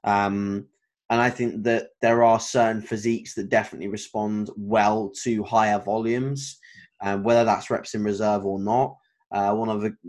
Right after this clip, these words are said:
good, great examples in terms of, like, response to high volume training as a natural is Rich Godzeki. He trains with incredibly high volumes. Um, like, I did a,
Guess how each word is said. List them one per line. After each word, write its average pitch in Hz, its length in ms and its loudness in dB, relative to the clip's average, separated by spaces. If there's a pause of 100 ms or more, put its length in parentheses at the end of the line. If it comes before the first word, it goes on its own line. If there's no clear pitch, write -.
(140)
good, 123 220 4
great 120 220 4
examples 117 680 2
in 110 80 -4
terms 110 280 -2
of, 107 80 -2
like, 107 220 4
response 110 480 -6
to 104 80 -6
high 104 180 2
volume 107 320 -4
training 107 360 -2
as 101 100 -6
a 104 40 -4
natural 107 400 -4
is 101 140 -2
Rich - 360 -6
Godzeki. 123 560 -2 (500)
He 107 300 0
trains 107 420 -2
with 104 220 0 (960)
incredibly 123 760 4
high 101 220 0
volumes. 95 720 -4 (360)
Um, 92 500 -4
like, 101 220 -2
I 110 120 4
did 110 220 0
a, 107 140 2